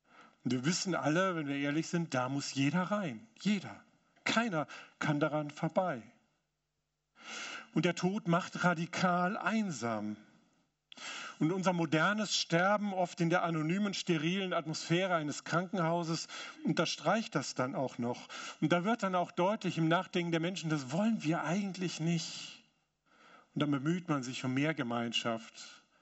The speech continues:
Es stirbt sich doch besser in der Familie, zu Hause, als irgendwo an Apparaten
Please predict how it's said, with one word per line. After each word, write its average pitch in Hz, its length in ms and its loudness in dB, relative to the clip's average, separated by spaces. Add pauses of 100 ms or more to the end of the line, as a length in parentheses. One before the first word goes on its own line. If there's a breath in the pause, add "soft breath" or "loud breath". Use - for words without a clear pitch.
(260 soft breath)
Es - 100 -12
stirbt 156 280 0
sich - 180 -6
doch 151 160 -2
besser 135 440 -2
in 127 60 -4
der 120 100 -2
Familie, 120 760 0 (320 loud breath)
zu 107 200 -8
Hause, 113 520 -2 (520 loud breath)
als 120 200 -6
irgendwo 123 600 0
an 120 180 -4
Apparaten 113 840 -4